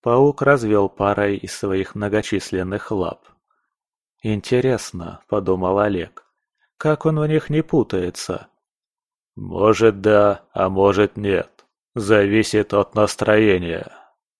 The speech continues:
«К тому же», — Фаргор медленно шел вперед, — «это выход для одного. Ну, для двоих или троих, но не больше». «И какой в этом смысл?»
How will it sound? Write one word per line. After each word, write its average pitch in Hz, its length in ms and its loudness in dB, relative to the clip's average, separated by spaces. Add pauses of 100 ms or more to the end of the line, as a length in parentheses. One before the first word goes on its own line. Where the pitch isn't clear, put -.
(680)
«К - 80 -18
тому 113 520 0
же», — - 360 -8 (580)
Фаргор 110 580 2
медленно 123 560 -2
шел 123 260 -2
вперед, — - 680 -4 (600)
«это 180 480 2
выход 107 480 0
для 95 220 0
одного. 87 720 -4 (380)
Ну, 156 440 0
для 147 320 -2
двоих 101 720 -2
или 98 200 2
троих, 98 680 -2 (220)
но 147 300 2
не 113 160 2
больше». 98 800 -2 (1200)
«И 101 160 -2
какой 117 480 4
в 117 40 8
этом 117 340 4
смысл?» 95 840 -2